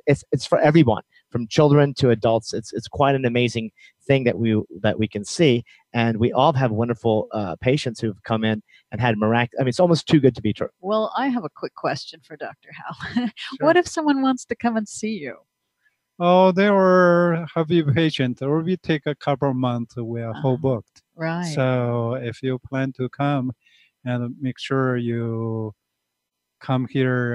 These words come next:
Speaker 3: and, uh, give you three or four months. And the people from local, we treat them once or twice a week. People from out of state or from out of country, and they usually come here a week or two weeks, and, uh, some people a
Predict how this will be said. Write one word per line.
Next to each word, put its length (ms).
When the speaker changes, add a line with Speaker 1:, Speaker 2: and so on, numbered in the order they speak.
Speaker 3:
and, 200
uh, 320
give 220
you 100
three 360
or 20
four 220
months. 200
And 280
the 80
people 500
from 280
local, 480
we 80
treat 300
them 200
once 480
or 140
twice 400
a 80
week. 320
People 260
from 140
out 200
of 100
state 520
or 240
from 140
out 140
of 60
country, 520
and 240
they 160
usually 420
come 280
here 220
a 60
week 300
or 160
two 160
weeks, 380
and, 280
uh, 520
some 240
people 320
a 40